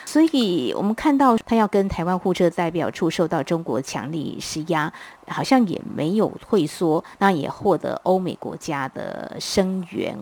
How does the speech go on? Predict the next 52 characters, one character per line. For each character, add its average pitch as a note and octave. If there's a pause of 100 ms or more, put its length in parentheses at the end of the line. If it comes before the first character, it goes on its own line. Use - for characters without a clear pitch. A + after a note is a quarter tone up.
(100)
哦。 - (380)
那 A3
我 D#3+
们 F#3
跟 A3
立 B3+
陶 E3+
宛 F#3
的 -
这 A#3+
样 G#3
一 F#3
个， - (460)
能 E3+
说 G#3+
它 A3
是 G#3+
一 -
个 F3+
森 G3
林 D#3+
小 -
国 -
哈， - (320)
但 C4+
是， B3+ (160)
呃， G3
它 D4
目 D4+
前 D#3+
对 G3
于 C#3+
这 G3+
个 F3
民 F#3+
主 F3+
政 F#3+
治 E3+
这 F#3+
条 B2+
路 E3+
的 -
一 -
个 -
坚 F#3
持 -
是 -
不 E3
是 D3+
很 -
坚 G3
定？ E3